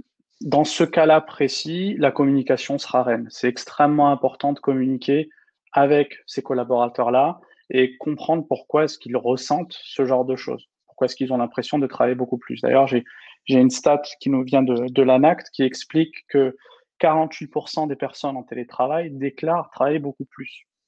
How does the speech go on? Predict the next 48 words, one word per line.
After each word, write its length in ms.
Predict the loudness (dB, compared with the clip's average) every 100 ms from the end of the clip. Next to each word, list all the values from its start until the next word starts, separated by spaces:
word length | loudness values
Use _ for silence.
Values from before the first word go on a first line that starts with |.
| -14
Donc, 260 | -10 -8 -10 -18 -20 -20 -20 -20 _ _
il 80 | 2
y 40 |
a 180 | 4 4
ce 220 | -2 0 0
vrai, 520 | 0 2 4 6 4
il 60 | 0
y 40 |
a 40 |
cette, 180 | -2 -6
il 80 | -6
y 20 |
a 40 | -4
une 80 |
réelle 340 | 0 2 2 0
perception 560 | -4 -2 -10 -6 -6
de, 340 | -4 -4 -4 -6
de, 300 | -4 -4 -4
de 160 | -8
travailler 380 | -16 2 4 4
plus. 320 | 2 -4 -6 -10 -20 _
Et 300 | -2 -2 -4 _
pour 160 | -6
ce 100 | -2
type 240 | -2 -2 -2
de 100 | -2
contrat 380 | -2 -2 -2 -4
plus 80 |
spécifiquement, 760 | -6 -6 -6 -6 -10 -2 2 2
et 120 | 2
même 320 | 2 2 0 -4 _
pour 120 | -6
l'ensemble 420 | -4 -4 -2 0 0
des 80 |
collaborateurs, 680 | -2 -4 -6 -6 -6 2 2 2 -8 _ _ _ _ _
faire 580 | -4 2 4 4 0 -12 -20 -4
un 100 | -4
surplus 760 | 0 -2 -2 -6 -4 -4 -4 -4
d'heures 220 | -2 -2
supplémentaires, 760 | -4 -6 -2 0 2 4 2 0 -10
ça 160 | -8
peut 180 | -2 0
faire 320 | 0 0 -2
tirer 240 | 0 0 2
aussi 240 | 0 0
la 100 | 0
sonnette 360 | 0 0 -2 -2
d'alarme. 320 | -2 -4 -8